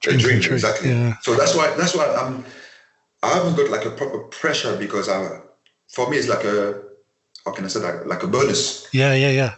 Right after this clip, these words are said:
Speaker 1: exactly.
Speaker 2: So
Speaker 1: Yeah.
Speaker 2: I had a lot of, like, uh, injuries and stuff like that when I, when I went to the university. So basically, because I come from, like, a bad neighborhood, so for them,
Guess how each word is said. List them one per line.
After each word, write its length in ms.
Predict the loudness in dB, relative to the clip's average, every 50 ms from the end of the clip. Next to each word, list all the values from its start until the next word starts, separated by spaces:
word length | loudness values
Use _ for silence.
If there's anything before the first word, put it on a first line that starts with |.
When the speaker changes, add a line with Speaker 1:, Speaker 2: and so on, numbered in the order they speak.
| _ -8
Speaker 1:
exactly. 420 | -4 -2 -2 -2 -2 -2 -4 -6 -6 -6
Speaker 2:
So 160 | -4 0 2
Speaker 1:
Yeah. 420 | 4 4 4 2 0 -4 -6 -10 -16 _ -10 -4
Speaker 2:
I 40 | 0 0 0
had 100 | 2 0
a 40 | -2
lot 100 | 0 -2
of, 140 | -4 -2 0
like, 200 | -2 -2 0 -2
uh, 100 | -4 -2 -2
injuries 600 | -4 -4 -2 -2 -2 -2 0 0 -2 -2 -2 -2
and 240 | -4 -4 -4 -6 -6
stuff 240 | -4 -6 -6 -4
like 160 | -4 -4 -2 -2
that 220 | 0 -2 -2 -2 -2
when 100 | 0 0
I, 100 | 0 -2 -2 -6 -10 -16 -12 -2
when 160 | 0 2 2
I 60 | 4 4
went 240 | 2 2 0 -2
to 60 | -2 -2
the 140 | -2 -2
university. 840 | -2 0 -2 -2 -2 -2 -2 -4 -4 -6 -6 -6 -4 -6 -6 -8 -12 -16 -20 -20 -20 -20 -20 _ _ _ -10
So 320 | -6 -4 -2 -2 -2 0
basically, 340 | 0 0 0 0 0 -2 -2
because 260 | 0 0 0 0 2 0
I 100 | 0 0
come 160 | 0 -2 -2
from, 200 | -2 -2 0 0
like, 160 | 0 -2 -2
a 140 | -2 -2 -2
bad 240 | 0 0 0 0 0
neighborhood, 480 | -2 0 0 0 0 0 -2 -4 -6 -10 -16 -20 _ _ _ _ _ _ _ _ -14
so 500 | -8 -4 -2 -2 -2 -2 -4 -6 -6 -10 -6 -2
for 160 | 0 2 2
them, 260 | 2 2 2 2 -2